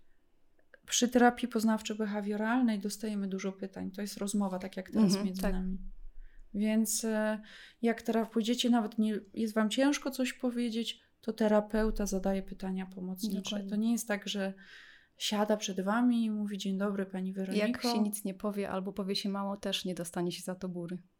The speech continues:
Speaker 1: Tak, <laughs> dokładnie. Nie, no nie pani opowiada, nie? I pani
Speaker 2: Tak.
Speaker 1: Weronika się będzie patrzyła przez pięćdziesiąt minut, bo tyle
Speaker 2: Tak.
Speaker 1: trwa sesja i nie powie nic. Nie, nie, nie, to jest inny rodzaj terapii.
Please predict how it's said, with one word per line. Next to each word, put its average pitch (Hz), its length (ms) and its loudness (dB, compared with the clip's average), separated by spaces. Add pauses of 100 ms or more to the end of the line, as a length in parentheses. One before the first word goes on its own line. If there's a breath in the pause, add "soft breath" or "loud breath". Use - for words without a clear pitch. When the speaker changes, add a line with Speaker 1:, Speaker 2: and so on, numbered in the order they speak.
(180)
Speaker 1:
Tak, 190 160 -6
<laughs> - 520 -4
dokładnie. 202 600 2
Nie, 208 200 2
no 208 160 0
nie 226 120 4
pani 208 260 2
opowiada, 185 480 0
nie? 208 140 2
I 262 60 2
pani 214 220 2
Speaker 2:
Tak. 208 100 4
Speaker 1:
Weronika 214 300 4
się 208 120 0
będzie 196 220 -2
patrzyła 208 320 -2
przez 208 180 -6
pięćdziesiąt 196 520 -2
minut, 233 220 2
bo 196 80 0
tyle 196 240 -2
Speaker 2:
Tak. 196 100 -6
Speaker 1:
trwa 180 140 0
sesja 208 440 -2 (340 loud breath)
i 202 80 0
nie 196 100 0
powie 185 280 -2
nic. 185 260 -4
Nie, 214 140 0
nie, 208 160 2
nie, 185 160 0
to 208 100 -2
jest 214 160 -2
inny 185 160 0
rodzaj 180 280 -4
terapii. - 540 -10